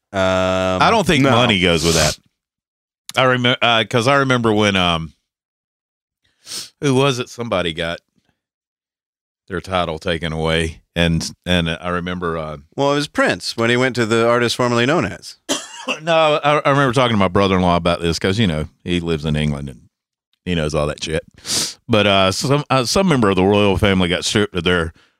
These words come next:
Speaker 2: royalty or whatever, and they still get money. <coughs> It's not a money thing. It's a, it's just the
Speaker 1: The,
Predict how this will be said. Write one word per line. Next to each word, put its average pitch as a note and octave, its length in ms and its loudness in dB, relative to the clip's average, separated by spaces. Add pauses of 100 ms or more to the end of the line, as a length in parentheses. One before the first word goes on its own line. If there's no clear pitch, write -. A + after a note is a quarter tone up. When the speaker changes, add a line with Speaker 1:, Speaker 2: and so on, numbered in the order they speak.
(120)
Speaker 2:
royalty G2+ 680 2
or G2 120 2
whatever, F#2 480 2 (840)
and B2+ 100 2
they A#2 100 2
still D#3 320 0
get A2+ 160 -2
money. G#2+ 500 0 (1200)
<coughs> - 80 0 (280)
It's - 260 -8
not D3 220 2
a F#2+ 40 2
money G#2+ 460 4
thing. F2 340 2
It's E2+ 200 -2
a, E2 200 2 (220)
it's G2+ 180 -2
just G#2 240 -2
the F2 60 0
Speaker 1:
The, D#2+ 40 2